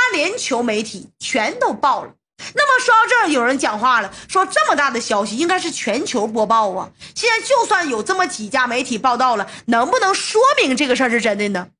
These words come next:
哎，老铁们，如果你们这么想，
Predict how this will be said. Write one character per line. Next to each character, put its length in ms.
哎， 380
老 140
铁 160
们， 260
如 260
果 240
你 160
们 240
这 160
么 100
想， 460